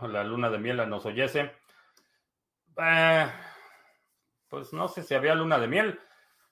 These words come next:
Digo, la verdad es que no esperaba demasiado, pero el nivel de incompetencia e ineptitud que ha demostrado en la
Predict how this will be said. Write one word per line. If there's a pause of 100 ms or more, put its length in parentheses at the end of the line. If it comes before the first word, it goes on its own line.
(300)
Digo,
la
verdad
es
que
no
esperaba
demasiado,
pero
el
nivel
de
incompetencia
e
ineptitud
que
ha
demostrado
en
la